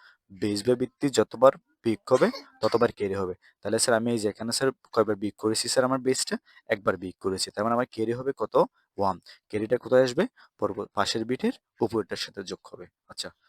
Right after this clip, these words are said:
এরপরে তো দেখো কি হয়, দেখো তো, পাঁচে আর তিনে কত? আট, আটে আর একে কত? নয়। তাহলে কত আসছে স্যার? নয়। নয় কি আমি এখানে বসাতে পারবো? না, বসাতে পারবো না। কেন? আমি এখানে সর্বোচ্চ বসাতে পারবো সাত,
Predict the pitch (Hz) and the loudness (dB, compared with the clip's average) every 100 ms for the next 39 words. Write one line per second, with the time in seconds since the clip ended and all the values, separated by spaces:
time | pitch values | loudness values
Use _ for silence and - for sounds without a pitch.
0 | _ 113 113 110 110 113 - - 117 120 | _ -4 2 2 2 -2 -2 -4 -2 -2
1 | 127 120 135 208 _ _ _ - 104 - | -2 -4 -4 -6 _ _ _ -6 -4 -2
2 | 101 - 104 101 - 160 - - 135 - | -4 -4 -8 -6 -2 -4 0 4 4 2
3 | - - _ _ 107 - 101 101 104 110 | -12 -12 _ _ -6 -2 -4 -6 -8 -6
4 | - 185 _ _ - 113 98 90 _ _ | -2 -2 _ _ -10 -6 -6 -8 _ _
5 | 107 117 117 113 - 139 - 165 _ _ | -8 -6 -6 -6 -6 -6 -4 -4 _ _
6 | 107 98 90 _ _ 110 104 - 117 120 | -12 -10 -12 _ _ -8 -8 -8 -8 -8
7 | 127 110 135 139 143 160 190 - _ _ | -6 -4 -4 -2 -4 -4 -10 -14 _ _
8 | 104 101 92 95 101 95 98 95 90 - | -14 -12 -10 -12 -10 -12 -12 -12 -14 -10
9 | 110 175 - - _ 110 120 139 135 - | -4 -4 -6 -20 _ -8 -8 -8 -4 -4
10 | 190 - _ - 151 120 135 131 139 135 | -4 -10 _ 0 0 0 -4 -2 -2 -2
11 | 131 - | -2 -2